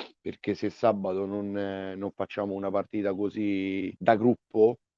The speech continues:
eh, co-, co-, con tanta intensità, con, eh, con tantissime be-, be-, belle giocate, eh, tu a casa non, non porti i tre punti che sono stati fondamentali, pesanti, contro una squadra veramente brava,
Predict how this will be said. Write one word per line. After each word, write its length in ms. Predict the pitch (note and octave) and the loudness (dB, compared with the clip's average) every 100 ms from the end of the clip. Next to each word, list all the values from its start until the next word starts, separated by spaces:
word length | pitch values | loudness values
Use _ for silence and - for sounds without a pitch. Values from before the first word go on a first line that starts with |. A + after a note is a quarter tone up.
| _ | _
eh, 120 | G#2+ | -14
co-, 400 | - G#2 G2+ G2 F#2 | -2 2 2 2 -2
co-, 560 | G#2+ G2+ G2 F#2+ F#2+ - | -2 -2 -2 -4 -6 -6
con 220 | G2+ F#2+ | -4 -4
tanta 460 | - G#2+ G2+ G#2 G2+ | 0 0 2 2 2
intensità, 840 | G2+ A2 G#2 - G#2+ G#2+ F#2+ F#2 | 2 2 0 0 -2 0 -2 -2
con, 380 | F#2+ F#2+ F#2+ F#2+ | -2 -2 -4 -4
eh, 640 | F#2+ F#2+ F#2+ F#2+ F#2 F#2 E2+ _ _ | -4 -4 -6 -6 -6 -8 -12 _ _
con 220 | - G#2 F2+ | -6 -4 -4
tantissime 520 | G2+ A#2+ A2 A2+ G2+ | -4 -2 -2 0 0
be-, 220 | G2+ G2+ | 2 0
be-, 240 | G2+ G2 - | -2 -6 -8
belle 380 | G#2+ A2 G#2+ G2 | 2 4 6 4
giocate, 680 | G#2 G2+ A2 F#2+ F2+ G2+ G#2 _ _ _ - | 0 4 6 6 4 -2 -2 _ _ _ -8
eh, 260 | - - | -6 -4
tu 220 | - A2+ G2 | 2 4 4
a 120 | G2 | 2
casa 280 | - A2 A2 | 2 2 2
non, 180 | G2+ G2 | 0 -2
non 260 | G2 G#2 | -4 -4
porti 380 | - A2+ G2+ - | 2 2 2 0
i 640 | G#2 G2 G2 F#2+ G2+ G2 G2+ | 0 0 -2 -2 -2 0 0
tre 140 | G#2 | -2
punti 400 | - B2 C3 C3 | 0 -2 0 -2
che 120 | G2+ | -4
sono 160 | - F#2+ | -6 -6
stati 300 | - G2+ G2 | -4 -2 -2
fondamentali, 760 | A2+ A#2+ G#2+ G#2 G2 A#2+ D3 G2 | 0 2 2 0 0 0 0 -2
pesanti, 600 | G2+ G#2+ A2+ C3+ D3 C#3 _ _ _ _ | -2 -2 -4 -4 -4 -4 _ _ _ _
contro 300 | - A2 F#2+ | -4 -4 0
una 160 | A2+ G2 | 0 -2
squadra 340 | - A#2 A#2 | -2 2 6
veramente 420 | A#2+ G#2 G2 F#2 F#2 | 8 6 2 -2 0
brava, 360 | G#2 G2+ F2+ | 4 4 2